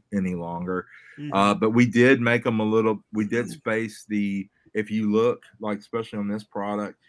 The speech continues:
Speaker 1: you'll see the V being kinda offset. We spaced those out so there,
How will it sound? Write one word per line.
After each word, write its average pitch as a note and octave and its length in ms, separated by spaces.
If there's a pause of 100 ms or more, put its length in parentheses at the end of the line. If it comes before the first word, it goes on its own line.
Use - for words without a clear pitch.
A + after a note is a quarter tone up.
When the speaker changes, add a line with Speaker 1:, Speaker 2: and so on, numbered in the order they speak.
(160)
Speaker 1:
you'll G#2+ 180
see A2 280
the F#2+ 160
V A2 500 (180)
being G#2 320
kinda G#2 240
offset. G2+ 560
We G2+ 140
spaced A2 640 (460)
those G#2 360 (120)
out G#2 380 (160)
so - 200
there, G2+ 380